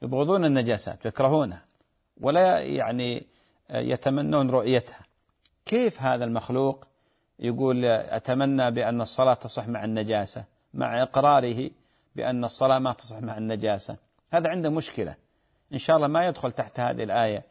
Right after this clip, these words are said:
اللي ذكرت. هذا يحتاج إلى طالب علم يناقشه ويبين له. لذلك عندنا في الشريعة ثلاثة، آه، عندنا الوازع، الوازع على ثلاثة أقسام: الوازع الشرعي، والوازع الطبعي،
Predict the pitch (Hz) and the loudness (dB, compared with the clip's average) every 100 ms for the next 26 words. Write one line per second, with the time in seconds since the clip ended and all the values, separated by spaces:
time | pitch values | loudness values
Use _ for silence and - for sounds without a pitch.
0 | _ _ _ - 117 117 110 104 113 - | _ _ _ -8 -2 0 0 2 0 0
1 | 139 156 151 - 160 131 131 120 135 131 | -2 0 -2 4 2 2 -2 -2 2 0
2 | 120 113 131 131 123 120 107 - 80 - | 0 -2 -2 -4 -4 -2 -2 -4 -16 -18
3 | _ _ _ - 113 117 117 117 101 76 | _ _ _ -14 -4 -2 2 0 0 -6
4 | _ _ _ _ - 117 180 185 - 127 | _ _ _ _ -10 0 2 2 2 0
5 | - _ _ _ - 135 160 151 139 135 | -2 _ _ _ -8 -6 0 2 2 -2
6 | - _ _ _ _ _ - 117 - 139 | -8 _ _ _ _ _ -20 -10 -2 0
7 | 156 135 - 143 147 156 127 151 156 _ | 2 0 0 0 2 0 0 -2 -4 _
8 | _ - 113 - 110 120 127 123 123 147 | _ -4 -4 -4 -6 -2 0 2 2 2
9 | 131 120 120 - _ _ - 101 107 127 | 2 0 -4 -8 _ _ -12 -4 0 0
10 | 107 113 120 _ - 117 127 113 143 135 | 0 -2 -6 _ -10 -6 -4 -2 0 0
11 | 127 120 - - - - _ _ _ _ | 0 -4 -6 -6 -6 -8 _ _ _ _
12 | _ - 113 135 131 123 120 - 135 131 | _ -4 0 2 0 -4 -4 0 2 2
13 | 160 208 _ _ _ _ - 117 131 139 | -2 -6 _ _ _ _ -8 0 2 2
14 | 123 120 120 - 135 127 143 160 | 0 -4 -2 0 0 0 -4 -4